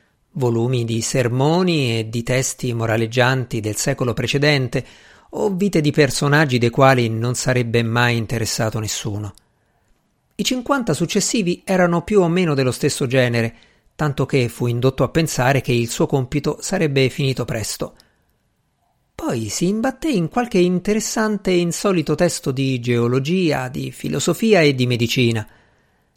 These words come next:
Cominciò a sentirsi più ottimista. Lavorò assiduamente per due o tre ore. A un certo punto gli parve di udire il rumore di una carrozza che si avvicinava alla casa, ma non vi prestò attenzione.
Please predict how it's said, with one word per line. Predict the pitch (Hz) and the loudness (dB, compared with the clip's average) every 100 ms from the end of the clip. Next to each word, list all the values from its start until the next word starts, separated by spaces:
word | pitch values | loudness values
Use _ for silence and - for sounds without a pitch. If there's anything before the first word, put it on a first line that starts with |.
| _ | _
Cominciò | - 277 294 170 120 | -6 -4 -2 0 2
a | 135 | 2
sentirsi | - 220 285 - - | 0 0 0 -2 -2
più | 233 269 | -2 0
ottimista. | 233 - 120 98 - - - _ _ _ _ _ _ _ _ _ _ _ | 0 0 -6 -4 -6 -8 -10 _ _ _ _ _ _ _ _ _ _ _
Lavorò | - 233 180 127 123 | -2 2 4 4 4
assiduamente | 135 - 175 190 214 214 170 | 2 0 2 2 2 0 -2
per | 151 147 135 | 0 0 2
due | 151 170 143 | 2 4 4
o | 127 127 | 2 0
tre | 131 117 | 0 2
ore. | 113 113 113 - _ _ _ _ | 2 2 0 -6 _ _ _ _
A | 226 | -6
un | 254 | -4
certo | - 254 254 | -4 -4 -4
punto | 320 311 175 | -2 0 0
gli | 165 | 2
parve | 139 107 110 | 0 -2 0
di | 131 | 0
udire | 196 240 214 | 2 2 2
il | 147 139 | 2 2
rumore | 147 175 196 143 | 2 2 2 2
di | |
una | 131 131 | 0 0
carrozza | - 208 208 - 147 | 0 0 0 0 -4
che | - 131 | 0 0
si | - 151 | 0 -2
avvicinava | 143 147 175 175 135 | -2 -2 0 0 2
alla | 131 | 0
casa, | 123 139 127 120 123 135 | 2 2 2 0 -4 -2
ma | 147 151 170 | -4 -6 -6
non | 170 196 | -4 -2
vi | 202 | -4
prestò | 208 233 233 240 | -2 -4 -2 0
attenzione. | 202 143 - 120 - - 113 113 | 2 2 0 -4 -2 -4 -4 -4